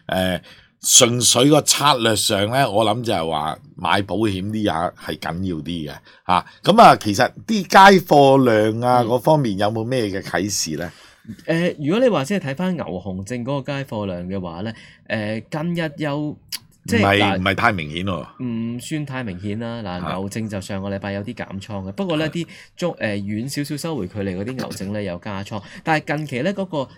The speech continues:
Speaker 2: 睇好比例係多咗啊。
Speaker 1: 係。
Speaker 2: 噉睇好比例我諗多咗，源於第一就係因為個大市又跌返去，即係近期嘅低位啦。
Speaker 1: 係啊，係。
Speaker 2: 噉所以淡倉亦都有啲可能係食咗糊啦。
Speaker 1: 係啊。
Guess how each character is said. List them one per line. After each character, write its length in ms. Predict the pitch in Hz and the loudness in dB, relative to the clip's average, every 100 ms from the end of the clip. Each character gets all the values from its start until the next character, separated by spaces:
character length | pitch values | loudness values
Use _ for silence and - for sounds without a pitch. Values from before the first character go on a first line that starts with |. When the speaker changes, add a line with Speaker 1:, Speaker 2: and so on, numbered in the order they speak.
| _ | _
Speaker 2:
睇 220 | - 131 170 | -10 -10 -8
好 240 | 170 156 - | -10 -10 -10
比 220 | - 113 | -8 -8
例 40 | |
係 280 | 104 90 90 | -8 -10 -12
多 320 | - 107 98 | -8 -8 -8
咗 80 | - - | -10 -16
啊。 80 | - | -16
Speaker 1:
係。 260 | - 101 85 - | -4 -2 -2 -6
Speaker 2:
噉 240 | 160 226 | -6 -6
睇 180 | - 185 | -4 -4
好 80 | 208 | -4
比 120 | 180 | -4
例 160 | 185 151 | -6 -6
我 140 | 101 | -6
諗 140 | 147 170 | -8 -6
多 180 | 175 170 | -6 -6
咗， 120 | 139 | -8
源 200 | 117 87 | -8 -8
於 140 | 123 | -8
第 120 | 151 92 | -6 -6
一 80 | |
就 220 | 120 - 95 | -8 -8 -10
係 60 | |
因 120 | 101 135 | -8 -8
為 100 | 104 | -10
個 140 | 104 | -10
大 180 | 95 87 | -12 -14
市 160 | - | -10
又 80 | 95 | -10
跌 140 | 87 101 | -10 -10
返 280 | 120 117 | -10 -10
去， 140 | 113 90 | -10 -10
即 140 | 107 | -8
係 100 | 107 - _ | -10 -10 _
近 160 | 98 | -14
期 100 | 85 90 | -10 -8
嘅 140 | 87 | -6
低 40 | 113 | -6
位 220 | 95 92 | -6 -6
啦。 160 | 101 80 | -4 -2
Speaker 1:
係 180 | 80 71 | -2 -6
啊， 160 | 71 67 | -8 -8
係。 40 | |
Speaker 2:
噉 100 | 131 | -8
所 140 | 135 135 | -6 -6
以 120 | 120 101 | -6 -10
淡 120 | - - 101 | -12 -10 -10
倉 160 | 127 120 | -8 -10
亦 60 | 101 | -10
都 120 | 120 | -10
有 120 | 104 | -8
啲 120 | 120 | -8
可 180 | 104 101 | -8 -8
能 120 | 101 | -8
係 100 | 82 | -12
食 60 | 85 | -14
咗 200 | - 95 | -12 -12
糊 200 | 87 87 | -10 -10
啦。 100 | 92 | -6
Speaker 1:
係 140 | 78 78 | -4 -4
啊。 120 | 76 | -6